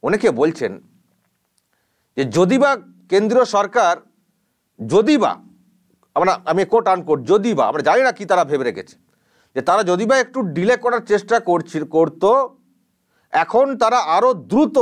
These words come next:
রাজনৈতিক কোথাও একটা, কারণ তারা তো একটা রাজনীতি করে, তাদের একটা দল আছে, এ, সুব্রত মুখার্জি, তাদের একটা দল আছে। য-, যেহেতু তিনি এই রকম কথা বলছেন, কার্যত যেন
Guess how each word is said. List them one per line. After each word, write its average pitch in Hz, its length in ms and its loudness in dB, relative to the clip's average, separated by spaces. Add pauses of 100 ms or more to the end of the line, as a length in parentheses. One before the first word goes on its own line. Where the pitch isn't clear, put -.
(360)
রাজনৈতিক 175 720 0
কোথাও 208 220 0
একটা, 233 180 0
কারণ 208 220 -2
তারা 185 160 0
তো 214 100 -2
একটা 196 120 0
রাজনীতি 175 340 -2
করে, 190 280 0 (320)
তাদের 160 200 0
একটা 185 180 0
দল 156 280 2
আছে, 117 360 -4 (240)
এ, 156 240 2 (120)
সুব্রত 165 300 -4
মুখার্জি, 160 400 -2
তাদের 151 180 -2
একটা 147 140 -4
দল 110 240 0
আছে। 85 220 -10 (460)
য-, 139 280 -2
যেহেতু 196 320 0
তিনি 240 180 -2
এই 208 180 2
রকম 247 260 -2
কথা 233 260 -2
বলছেন, 196 540 -2
কার্যত 196 540 0
যেন 240 120 0